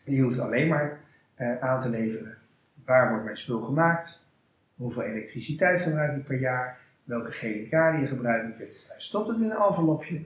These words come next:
Hij hoeft zelf niet meer zijn eigen waarde te gaan rekenen. Laat staan daar later over te discussiëren of die klopt. Nee, gewoon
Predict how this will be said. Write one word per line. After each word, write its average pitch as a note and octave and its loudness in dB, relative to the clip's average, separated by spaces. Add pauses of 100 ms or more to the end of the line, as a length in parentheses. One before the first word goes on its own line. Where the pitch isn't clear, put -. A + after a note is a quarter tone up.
Hij A#2+ -10
hoeft A#2 -8
zelf G#3+ 2
niet A3 -4
meer F#3+ -6
zijn F3+ 0
eigen E3+ 2
waarde D#3 0
te C#3 -10
gaan D3 -4
rekenen. C#3 -4
Laat C3 0
staan F#3+ 4
daar C#3+ 4
later C3+ 0
over B2+ -2
te - -16
discussiëren A#2+ -6
of - -12
die E3+ -12
klopt. A3 -2
Nee, F#3 0
gewoon F3 2